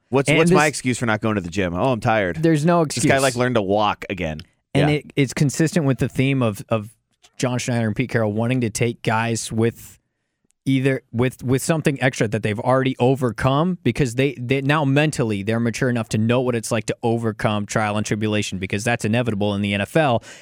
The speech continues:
Speaker 2: And now you're taking a bunch of mature guys that have gone through something in their lives, in their career before. It's some different than others, and that one from Nazir Jones just really stood out to me.
Speaker 1: I was gonna say, you mentioned, I, I have a couple, couple of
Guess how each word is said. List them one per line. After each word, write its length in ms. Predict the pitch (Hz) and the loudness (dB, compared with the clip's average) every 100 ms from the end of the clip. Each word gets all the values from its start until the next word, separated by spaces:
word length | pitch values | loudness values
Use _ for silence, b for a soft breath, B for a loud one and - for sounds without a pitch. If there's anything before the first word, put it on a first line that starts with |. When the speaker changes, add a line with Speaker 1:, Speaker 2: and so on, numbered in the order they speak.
| B | B
Speaker 2:
And 80 | 113 | -2
now 120 | 135 | 0
you're 120 | 143 | 0
taking 220 | 117 139 | 0 0
a 60 | 117 | 0
bunch 240 | 127 123 | 0 0
of 60 | 113 | 0
mature 360 | 107 - 135 120 | -2 0 -2 0
guys 380 | 127 123 110 | 0 2 0
that 100 | 117 | 0
have 160 | 104 107 | -2 -2
gone 240 | 151 165 | -2 -2
through 160 | 147 160 | 0 0
something 460 | - 131 123 120 113 | 2 -2 -2 -4 0
in 160 | 123 | 0
their 120 | 117 | 2
lives, 360 | 110 110 110 - | 0 0 -4 -2
in 80 | 117 | -2
their 120 | 110 | -2
career 300 | - 110 104 | -2 -2 -2
before. 560 | 101 - 131 120 95 b b b b _ | -2 -4 -2 0 -2 b b b b _
It's 100 | - | -2
some 220 | - 165 | 2 4
different 260 | 151 139 127 | 2 2 0
than 140 | 120 | 2
others, 340 | 127 113 98 110 | 0 0 -2 -2
and 100 | 107 | -2
that 160 | 117 | -2
one 140 | 107 104 | -2 -2
from 160 | 104 | -2
Nazir 340 | 101 98 104 98 | 0 0 0 0
Jones 320 | 110 98 90 | 0 -2 -2
just 200 | 101 95 | -4 -2
really 160 | 98 92 | -2 -2
stood 200 | 90 87 | -4 -6
out 140 | - | -6
to 80 | 85 | -4
me. 80 | 87 | 0
Speaker 1:
I 60 | |
was 140 | 170 160 | 0 2
gonna 180 | 208 | 0
say, 260 | 160 175 165 | 2 2 2
you 180 | 131 139 | 2 0
mentioned, 640 | 151 185 175 147 127 117 - - | 0 0 -2 -2 -2 -6 -6 0
I, 140 | 135 | 2
I 40 | - | 2
have 120 | 127 | 0
a 60 | |
couple, 260 | 160 147 127 | 0 0 -2
couple 400 | 104 - 113 117 | -4 -4 -2 -2
of 140 | 98 | -4